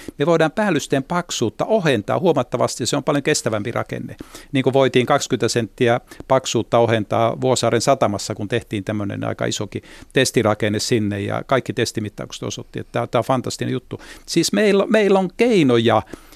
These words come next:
edullisempaan, elinkaari kustannuksiltaan edullisempaan niin kuin rakentamiseen tässä mielessä kyllä, että se, se, se ei,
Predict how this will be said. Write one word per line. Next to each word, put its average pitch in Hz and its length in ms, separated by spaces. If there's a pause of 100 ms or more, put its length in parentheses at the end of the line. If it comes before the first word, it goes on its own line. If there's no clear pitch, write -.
(120)
edullisempaan, 139 840
elinkaari 117 720
kustannuksiltaan 110 1000
edullisempaan 113 680
niin 117 100
kuin 117 140
rakentamiseen 113 840
tässä 165 320
mielessä 110 460
kyllä, 110 340
että 113 300
se, - 280
se, 127 280
se 127 180
ei, 131 300